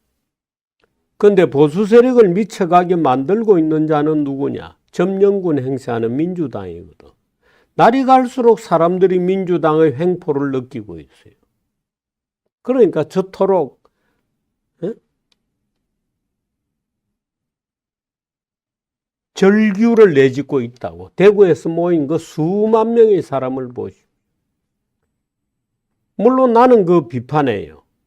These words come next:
그러나 그 사람들의 심정에도 이해가는 면이 있거든요. 왜?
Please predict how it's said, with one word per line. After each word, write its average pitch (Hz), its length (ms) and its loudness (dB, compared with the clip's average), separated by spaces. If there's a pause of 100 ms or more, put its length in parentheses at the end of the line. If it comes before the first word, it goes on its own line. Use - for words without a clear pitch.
(120)
그러나 233 340 4
그 214 160 4
사람들의 240 1000 4
심정에도 226 1000 0 (580)
이해가는 214 560 6
면이 139 380 0
있거든요. 85 500 -14 (2250)
왜? 131 240 0